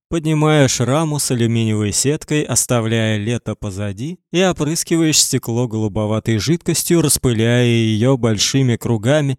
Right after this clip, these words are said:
затем берёшь резиновую губку и убираешь жидкость, а вместе с ней и грязь.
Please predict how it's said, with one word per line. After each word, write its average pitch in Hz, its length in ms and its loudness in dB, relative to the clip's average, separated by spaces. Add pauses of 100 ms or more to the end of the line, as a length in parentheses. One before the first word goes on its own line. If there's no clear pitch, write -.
(100)
затем 180 420 2
берёшь 135 360 4
резиновую 117 760 4
губку 143 400 2
и 123 160 4
убираешь 123 640 2
жидкость, 104 600 -4
а 196 140 -2
вместе 156 400 -2
с - 100 -4
ней 123 240 4
и 143 160 0
грязь. 101 520 -2